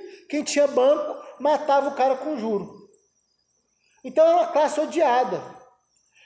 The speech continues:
Então a Inglaterra não fazia vez. Até o dia que dois repórteres, um francês e um americano, eu não me lembro o nome deles agora, conseguiu as fotos de dois campos de concentração,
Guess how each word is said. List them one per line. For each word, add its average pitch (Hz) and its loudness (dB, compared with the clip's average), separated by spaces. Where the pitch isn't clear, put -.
Então 311 0
a 392 2
Inglaterra 349 2
não 381 -2
fazia 320 2
vez. 247 2
Até 247 2
o 294 2
dia 196 -2
que 226 -12
dois 302 4
repórteres, 214 2
um 233 -4
francês 208 0
e 170 -6
um - -2
americano, 196 -2
eu 190 -6
não 226 -2
me 240 -6
lembro 226 -2
o - 0
nome 180 -4
deles 160 -4
agora, 165 -2
conseguiu 277 2
as - 0
fotos 285 0
de 254 -8
dois 269 4
campos 285 -2
de 240 -12
concentração, 247 -4